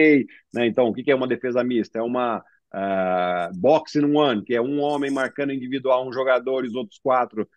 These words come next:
numa defesa por zona. Triângulo e dois é a mesma ideia, né? Só que são dois na individual e três na defesa por zona. Esse tipo de coisa pode ser que coloque os Estados Unidos um pouco em dificuldade, né?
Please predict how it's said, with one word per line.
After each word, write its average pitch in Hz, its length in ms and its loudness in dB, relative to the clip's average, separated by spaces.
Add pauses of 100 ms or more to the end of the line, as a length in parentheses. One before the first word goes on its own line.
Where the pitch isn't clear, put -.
(180)
numa 123 220 0
defesa 117 340 0
por 160 160 2
zona. 151 520 4 (440)
Triângulo 147 440 6
e 139 40 2
dois 131 240 4
é - 20 2
a 135 60 2
mesma 135 320 2
ideia, 143 460 0
né? 131 120 -8
Só 127 120 -14
que - 60 -20
são 139 160 -8
dois 151 300 2
na 135 100 0
individual 127 760 0 (400)
e 123 140 -4
três 135 300 2
na 123 60 0
defesa 120 300 -2
por 170 180 0
zona. 147 400 2 (180)
Esse 190 240 -2
tipo 185 200 -8
de 165 60 -4
coisa 165 360 2
pode 151 320 0
ser 175 160 -2
que 165 240 -2 (520)
coloque 208 420 4
os 190 60 -4
Estados 180 280 -4
Unidos 185 240 -4
um - 20 -12
pouco 170 220 -2
em 185 40 0
dificuldade, 135 760 0
né? 135 320 0